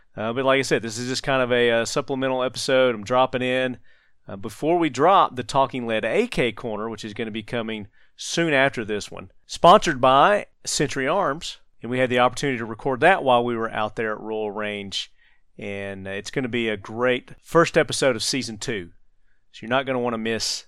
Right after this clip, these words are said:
the kickoff of season two of the Talking Lead A K Corner.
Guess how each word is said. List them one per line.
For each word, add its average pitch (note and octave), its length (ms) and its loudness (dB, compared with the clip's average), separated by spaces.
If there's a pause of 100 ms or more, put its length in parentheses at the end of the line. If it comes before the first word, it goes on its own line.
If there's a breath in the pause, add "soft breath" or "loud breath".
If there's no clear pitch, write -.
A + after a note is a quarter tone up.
the - 80 -12
kickoff C#3 640 4
of A2 160 -6
season C3+ 260 -2
two C3 160 -4
of G#2+ 60 -6
the G#2 80 -12
Talking A#2+ 240 -2
Lead G#2+ 160 -2
A A#2 120 -4
K A#2 200 -4
Corner. - 380 -14